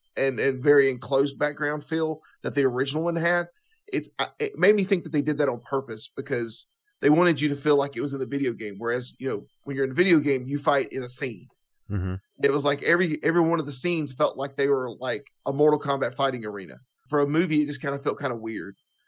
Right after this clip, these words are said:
Speaker 1: overall, yeah, you're right. The C G I was phenomenal. Uh, they, they definitely threw some money into that.
Speaker 2: Mm-hmm.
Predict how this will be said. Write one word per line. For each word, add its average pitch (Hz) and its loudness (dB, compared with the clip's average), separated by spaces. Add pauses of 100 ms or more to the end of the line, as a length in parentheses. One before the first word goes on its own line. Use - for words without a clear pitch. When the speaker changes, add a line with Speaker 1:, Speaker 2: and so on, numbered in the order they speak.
(280)
Speaker 1:
overall, 160 8
yeah, 151 8
you're 139 4
right. 147 4
The 131 -10
C 139 -2
G 123 -4
I 117 0
was 95 -6
phenomenal. 98 -10 (540)
Uh, - -16
they, 104 -6
they 143 4
definitely 143 4
threw 139 -2
some 127 -6
money 107 -6
into 95 -10
that. 65 -8 (140)
Speaker 2:
Mm-hmm. 82 -4